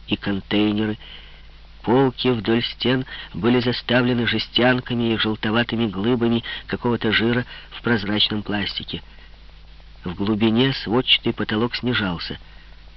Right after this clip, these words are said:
Там висела плотная, искрящаяся от изморози штора. Я отогнул ее край. На решетчатом алюминиевом столе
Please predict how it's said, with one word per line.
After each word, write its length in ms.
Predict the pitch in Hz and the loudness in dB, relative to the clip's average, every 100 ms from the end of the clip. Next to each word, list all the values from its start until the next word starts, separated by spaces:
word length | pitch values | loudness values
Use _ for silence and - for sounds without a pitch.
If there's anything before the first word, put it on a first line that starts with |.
| - - | -20 -2
Там 220 | 110 120 | 0 4
висела 360 | 123 - 127 123 | 2 2 2 0
плотная, 680 | - 110 127 - 127 127 - - - | 0 2 2 0 -2 -2 -4 -10 -4
искрящаяся 1080 | 113 120 - 123 113 - 113 107 - 107 101 - | 0 0 0 0 0 0 0 -2 -2 -4 -6 -4
от 160 | 104 - - | -4 -4 -2
изморози 560 | 120 113 110 113 107 113 | 0 0 0 -2 -2 -4
штора. 540 | - - 101 90 87 - - - - - - - - - - - - | -6 -2 -2 -2 -4 -12 -20 -20 -20 -20 -20 -20 -20 -20 -20 -18 -4
Я 200 | 98 107 | 0 0
отогнул 400 | 107 101 101 107 | 0 -2 0 0
ее 140 | 107 | 0
край. 340 | - 92 82 - - - - - - - - - - - | -2 -4 -4 -8 -18 -20 -20 -20 -20 -20 -20 -20 -18 -6
На 160 | 90 | 0
решетчатом 880 | 113 113 - 131 - - - 127 123 - - | 2 2 2 0 0 -2 0 -2 -2 -8 -2
алюминиевом 920 | 107 104 107 117 123 120 120 110 104 | 2 4 4 4 4 4 4 2 0
столе 600 | 98 - 107 98 95 117 | -4 -4 0 2 2 0